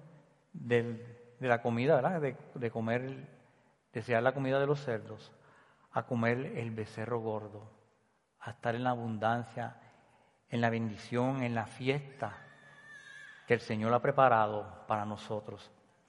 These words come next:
Es cuestión que debemos de tomar la decisión de estar humillados siempre delante del Señor.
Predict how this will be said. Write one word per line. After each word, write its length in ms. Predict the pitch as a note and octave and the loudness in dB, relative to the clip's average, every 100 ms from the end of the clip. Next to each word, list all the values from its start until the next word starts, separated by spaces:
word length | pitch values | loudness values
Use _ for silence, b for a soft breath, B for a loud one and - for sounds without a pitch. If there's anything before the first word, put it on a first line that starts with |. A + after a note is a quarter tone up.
| b b | b b
Es 140 | - C#3 | 2 8
cuestión 420 | D3 C#3+ D3+ D#3 | 6 6 0 2
que 120 | D3 | 2
debemos 420 | B2+ A#2+ B2+ C#3+ | 2 2 2 0
de 100 | C#3 | -2
tomar 340 | A#2+ A2+ B2+ C#3 | -4 2 4 6
la 140 | E3 | 6
decisión 600 | C#3+ A2+ A2+ - C3+ F#3+ F3+ B B B B | 4 0 -8 -4 -2 -2 -6 B B B B
de 100 | A#2 | -6
estar 240 | G#2+ A#2+ D3 | 2 2 2
humillados 880 | D3+ B2+ A2 G2+ A#2+ D#3 F3 F3+ E3+ B B B | -2 -2 -4 4 8 8 6 0 -6 B B B
siempre 580 | - B2+ C3+ D#3 D#3+ D3+ | -12 -2 0 2 4 4
delante 420 | A#2 G#2+ A2 A#2 | 4 0 -2 -2
del 180 | A2+ A2 | -2 -4
Señor. 380 | B2 A2 G#2 | -6 -6 -6